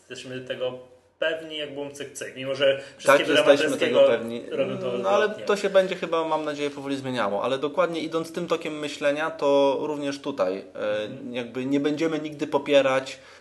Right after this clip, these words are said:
Speaker 1: Tych akcjonariuszy.
Speaker 2: tych akcjonariuszy, którzy wykonają taki manewr jed-, jednodniowy i na mocy samego zapisu rejestrowego w kadepie będą domagali się wystawienia imiennego zaświadczenia.
Speaker 1: Mhm.
Speaker 2: Ale jakby już podsumowując tą część, na pewno papiery będzie można sprzedać na piętnaście dni przed.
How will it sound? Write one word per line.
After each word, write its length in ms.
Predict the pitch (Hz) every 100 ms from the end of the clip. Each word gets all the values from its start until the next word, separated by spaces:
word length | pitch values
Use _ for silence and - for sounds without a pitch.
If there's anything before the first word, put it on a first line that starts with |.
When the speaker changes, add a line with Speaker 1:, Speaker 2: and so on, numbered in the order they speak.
| _ -
Speaker 1:
Tych 160 | 165 151
akcjonariuszy. 500 | 139 151 139 135 143
Speaker 2:
tych 100 | 165
akcjonariuszy, 500 | 151 175 151 190 190
którzy 340 | 196 196 170 180
wykonają 600 | 175 160 180 196 190 180 170
taki 200 | - 170
manewr 400 | 165 165 156 147
jed-, 240 | 160 160 160
jednodniowy 840 | 156 151 139 147 156 156 160 160
i 280 | 156 - 147
na 280 | 143 135 135
mocy 280 | 147 143 143
samego 560 | 143 139 135 131 127 123
zapisu 400 | 127 127 - 127
rejestrowego 580 | 120 117 123 123 120
w 80 | 117
kadepie 400 | - 117 123 123
będą 300 | 113 117 117
domagali 460 | 117 117 113 113 113
się 180 | - 107
wystawienia 440 | 107 113 110 113
imiennego 420 | 110 110 110 107
zaświadczenia. 580 | 104 101 98 - 98 92 -
Speaker 1:
Mhm. 240 | 123 120 135 - - - -
Speaker 2:
Ale 200 | 143 156 151 -
jakby 300 | 160 160 165
już 220 | 160 165
podsumowując 720 | - 156 - 160 156 156 147
tą 180 | 151 147
część, 540 | 147 143 139 139 -
na 120 | 143
pewno 260 | 139 151 147
papiery 340 | 143 147 139
będzie 240 | 135 131 135
można 300 | 131 127 127
sprzedać 520 | - 135 123 120 -
na 100 | 123
piętnaście 540 | 123 - 120 - 113
dni 160 | - 104
przed. 380 | - - -